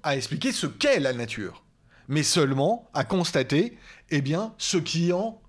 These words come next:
est, ce qui en ressort. À ce titre, le droit n'est pas non plus une science. Le droit, c'est pas la constatation d'un élément naturel. C'est absolument sûr et certain.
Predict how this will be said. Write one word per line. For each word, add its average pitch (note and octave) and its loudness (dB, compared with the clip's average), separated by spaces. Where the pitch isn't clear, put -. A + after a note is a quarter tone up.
est, F3+ 0
ce - -6
qui G3+ 0
en G#3 2
ressort. B2+ 0
À D3 2
ce D3 -4
titre, G3 -4
le D#3+ 0
droit C3 -2
n'est D3 2
pas C3 -2
non F3 0
plus F3+ 2
une B2+ -2
science. F#3 -2
Le D3 2
droit, D3+ 0
c'est F3+ -2
pas C3+ -2
la A2 -2
constatation G#3 -2
d'un E3 0
élément C3+ 0
naturel. F3 -2
C'est B2 -6
absolument C3+ -2
sûr - -2
et E3 2
certain. - -2